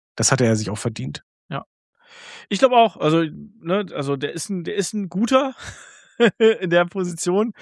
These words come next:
Speaker 2: und ich bin ein riesen Samoa Joe-Fan, seitdem ich das erste Mal im Ring gesehen hab, ne? Und ich bin froh, dass er nochmal diesen Run bekommen hat. Wir springen jetzt gleich zu Swerve.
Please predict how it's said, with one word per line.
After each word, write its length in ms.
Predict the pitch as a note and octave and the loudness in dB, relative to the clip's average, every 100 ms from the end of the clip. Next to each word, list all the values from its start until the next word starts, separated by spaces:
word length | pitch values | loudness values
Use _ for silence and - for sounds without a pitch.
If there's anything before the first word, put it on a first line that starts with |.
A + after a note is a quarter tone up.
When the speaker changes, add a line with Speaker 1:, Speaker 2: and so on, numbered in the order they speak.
| - - - | -16 -18 -2
Speaker 2:
und 340 | E3 F3 E3 - - - - - - _ _ _ _ _ - | 4 4 4 -4 -14 -20 -20 -20 -20 _ _ _ _ _ -14
ich 100 | E3 | -2
bin 160 | E3+ | 2
ein 80 | D#3 | 2
riesen 240 | C#3+ F3 D3+ | 4 4 4
Samoa 320 | D#3 C3 C3 | 2 4 4
Joe-Fan, 440 | B2+ C3 - C#3 | 4 0 2 0
seitdem 220 | B2+ D3 | 0 -2
ich 60 | B2+ | -2
das 140 | C3+ | -2
erste 220 | A2+ C3+ B2+ | -4 -4 -4
Mal 80 | |
im 80 | B2+ | -4
Ring 140 | A#2+ B2 | -4 -6
gesehen 320 | B2+ - B2 | -6 -8 -10
hab, 100 | - | -12
ne? 160 | - B2 | -10 -8
Und 220 | - B2 | -8 -10
ich 80 | - | -8
bin 120 | - | -6
froh, 240 | C3 - D3 | -4 4 6
dass 180 | C#3 - | 6 2
er 140 | C3+ | 0
nochmal 240 | A2 C3+ | 0 -2
diesen 320 | B2+ B2+ B2 - - - - | -2 -4 -6 -10 -18 -20 -4
Run 280 | C3+ D3+ D3 | 2 2 2
bekommen 400 | C3 - D#3 E3+ | -4 -2 0 2
hat. 180 | E3+ - - - - - | 0 -2 -12 -20 -20 -10
Wir 120 | D#3 | -6
springen 240 | C#3+ A#3 C4+ | -2 0 2
jetzt 120 | A3+ | 4
gleich 180 | G#3 G#3 | 4 2
zu 100 | E3+ | -2
Swerve. 420 | - E3 A3+ | 4 6 4